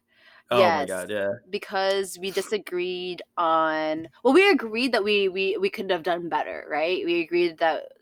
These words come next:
Speaker 2: you know, I think that a second
Speaker 1: The
Speaker 2: recording
Speaker 1: first
Speaker 2: would
Speaker 1: time.
Speaker 2: sound better, would be
Speaker 1: Yeah.
Speaker 2: better. Um, but then we disagreed about the format. We disagreed about, you know, 'cause,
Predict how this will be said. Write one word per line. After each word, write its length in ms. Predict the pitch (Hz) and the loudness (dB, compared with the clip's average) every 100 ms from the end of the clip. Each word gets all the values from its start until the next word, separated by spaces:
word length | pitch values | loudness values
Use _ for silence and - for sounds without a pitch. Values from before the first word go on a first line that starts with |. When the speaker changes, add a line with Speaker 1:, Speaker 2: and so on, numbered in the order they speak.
| - | -4
Speaker 2:
you 100 | 226 | 0
know, 140 | 175 | 2
I 100 | 160 | 2
think 180 | 165 175 | 0 0
that 100 | 165 | 0
a 60 | 160 | 0
second 280 | - - 170 | -2 -4 -4
Speaker 1:
The 120 | 170 | 0
Speaker 2:
recording 220 | 147 139 | 4 4
Speaker 1:
first 80 | 170 | 2
Speaker 2:
would 140 | 170 | -2
Speaker 1:
time. 40 | 180 | 0
Speaker 2:
sound 400 | 160 156 170 156 | 2 2 -2 -2
better, 260 | 160 - 208 | -2 -2 -2
would 140 | 185 | -2
be 80 | 170 | 0
Speaker 1:
Yeah. 140 | 110 147 | 0 2
Speaker 2:
better. 360 | 139 147 196 - - - - _ _ - | 0 -4 -6 -12 -20 -20 -20 _ _ 0
Um, 280 | 175 175 165 | 2 2 0
but 140 | 190 | -2
then 120 | 202 196 | 0 0
we 160 | 196 | -2
disagreed 760 | 175 202 - 214 190 185 175 165 | -2 -2 0 0 4 6 4 2
about 280 | - 160 - | 0 0 0
the 80 | |
format. 720 | - - 160 160 202 254 269 - - | -6 2 2 4 2 0 -2 -4 0
We 100 | 185 | 2
disagreed 600 | 180 180 180 175 175 170 165 | 2 -2 -6 -4 -2 0 0
about, 720 | 156 156 151 147 135 - - | 2 4 4 2 0 -2 -6
you 140 | 190 180 | -8 -6
know, 540 | 165 143 143 - 302 _ _ _ _ _ - | -6 -6 -6 -8 -8 _ _ _ _ _ 0
'cause, 420 | 208 185 - | 2 2 -4